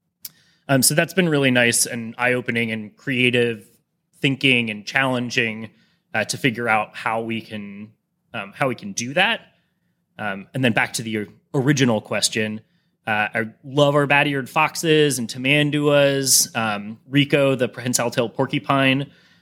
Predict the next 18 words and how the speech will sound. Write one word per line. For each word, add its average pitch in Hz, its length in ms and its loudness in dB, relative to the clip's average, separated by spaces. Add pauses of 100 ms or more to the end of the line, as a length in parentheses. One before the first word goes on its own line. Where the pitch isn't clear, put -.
(140)
uh, 123 160 6
is 120 80 0
a 135 60 -4
personal 143 560 0
favorite, 135 760 0
and 104 400 -6 (960)
everybody 120 500 2
knows 113 440 2
on 117 160 -2
a 113 60 2
day 113 280 4
that 110 220 -2
you've 107 320 -8
worked 113 300 -4
with 113 180 -4
him 110 280 -4
because 101 440 -8
the 95 260 -12